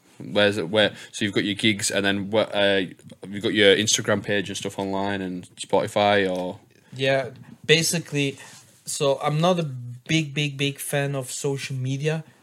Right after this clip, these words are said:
Speaker 2: So I told myself I'm just gonna use one and try to use it as much as possible.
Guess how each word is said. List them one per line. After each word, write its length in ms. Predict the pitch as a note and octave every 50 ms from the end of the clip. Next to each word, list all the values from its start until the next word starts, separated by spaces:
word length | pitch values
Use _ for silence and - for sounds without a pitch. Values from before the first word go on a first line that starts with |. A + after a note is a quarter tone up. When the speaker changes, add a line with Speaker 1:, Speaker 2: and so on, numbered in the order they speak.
| _ -
Speaker 2:
So 440 | - - - C#3 C3 B2+ B2 - - -
I 120 | B2 B2
told 300 | - - - C#3+ C3+ C3+
myself 460 | C3 C3 B2 - - C3 B2+ B2+ A#2+
I'm 220 | A#2+ A#2+ A#2+ A#2+ A#2
just 240 | - C#3 C3 B2+
gonna 220 | - C3+ C3 B2+ B2
use 440 | B2 B2 B2+ B2 B2+ B2 A#2+ A#2+ A#2+
one 400 | A#2 A2+ A2+ A2+ A#2 A#2+ B2+ A#2
and 160 | A2+ A2+ A2+
try 220 | - - A#2 A#2
to 160 | A#2 - A2+
use 240 | A2 A2 A2 A2+ A2+
it 80 | A#2+ A#2
as 240 | A2+ A2 - - A#2
much 180 | A#2 A2 -
as 140 | A#2 A2+ -
possible. 580 | - - A#2+ A2+ - - B2 B2 B2+ B2+ B2